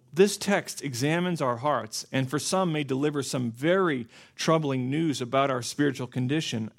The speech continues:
as an ambassador of the King, I'm here this morning to give you good news that your sins can be washed away through the blood of Christ.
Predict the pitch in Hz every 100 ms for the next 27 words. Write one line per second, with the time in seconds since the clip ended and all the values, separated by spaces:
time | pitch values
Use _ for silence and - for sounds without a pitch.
0 | - 139 135 139 131 151 175 190 - 147
1 | 135 - 160 170 139 139 - 175 151 131
2 | 127 120 185 185 151 - - - 131 -
3 | 139 147 139 120 117 _ _ _ _ _
4 | _ _ _ 147 131 175 147 131 170 160
5 | 143 139 131 139 131 - 180 175 170 -
6 | 135 127 123 131 135 - 123 120 113 113
7 | - 127 120 110 117 113 - 107 - -
8 | 104 95 95 - -